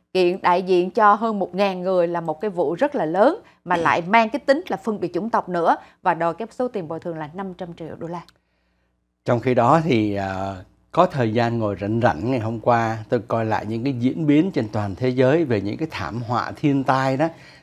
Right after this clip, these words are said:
Speaker 2: thì thấy chỉ trong có một tuần lễ thôi mà, hay là tính từ, từ đầu năm hai ngàn hai mươi ba tới giờ đó, thì thấy thiên tai nhiều ghê, thưa quý, quý vị. Ờ, ngày hôm qua có cái tin là có một cái trận bão lớn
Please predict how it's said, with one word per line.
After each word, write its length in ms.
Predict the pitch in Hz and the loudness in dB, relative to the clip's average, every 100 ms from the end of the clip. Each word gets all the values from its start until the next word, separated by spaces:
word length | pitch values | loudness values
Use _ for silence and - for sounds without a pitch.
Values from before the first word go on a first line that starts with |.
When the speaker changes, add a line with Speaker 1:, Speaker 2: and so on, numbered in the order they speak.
| - | -6
Speaker 2:
thì 100 | 107 | -4
thấy 360 | 95 135 208 202 - | 0 2 2 -2 -6
chỉ 180 | 117 113 | -2 0
trong 200 | 151 147 | 0 0
có 100 | 175 | 0
một 320 | 165 131 - | 0 0 2
tuần 280 | 147 143 127 | 2 4 4
lễ 260 | 113 165 202 | 2 0 2
thôi 280 | 165 151 131 - _ _ - | 6 6 4 -8 _ _ 0
mà, 480 | 113 117 113 110 101 - | 2 2 2 -2 -6 -2
hay 160 | 160 | 2
là 60 | 143 | 4
tính 240 | 160 220 | 6 4
từ, 120 | 233 147 | 4 4
từ 200 | 135 131 | 6 6
đầu 220 | 123 123 | 6 6
năm 180 | 139 151 | 4 2
hai 180 | 143 | 2
ngàn 160 | 139 113 | 2 0
hai 100 | 123 | 0
mươi 160 | 147 147 | 0 2
ba 220 | 147 147 | 2 2
tới 220 | 180 190 | 0 0
giờ 260 | 151 120 113 | 2 2 2
đó, 120 | 180 - - _ | 2 0 -20 _
thì 100 | 131 | 0
thấy 200 | 123 160 214 | 4 2 2
thiên 280 | 180 175 160 | -2 -2 0
tai 240 | 156 160 | 0 2
nhiều 280 | 147 135 127 | 0 0 0
ghê, 280 | 117 160 151 | 2 2 2
thưa 80 | 170 | 0
quý, 160 | 156 180 | -2 0
quý 80 | 202 | 2
vị. 200 | 175 127 - - _ - | 2 2 -4 -20 _ 0
Ờ, 280 | 131 131 - | 2 2 2
ngày 180 | 135 | -2
hôm 180 | 135 165 | 0 2
qua 180 | 160 160 | 4 4
có 100 | 170 | 2
cái 120 | 175 220 | -2 2
tin 180 | 175 170 | 4 4
là 120 | 135 | 2
có 160 | - 175 | 0 -2
một 180 | 151 | -4
cái 100 | - 160 | -6 -2
trận 240 | 143 - 107 | -2 -2 -2
bão 240 | 107 151 | 2 2
lớn 380 | 180 175 196 | 4 6 4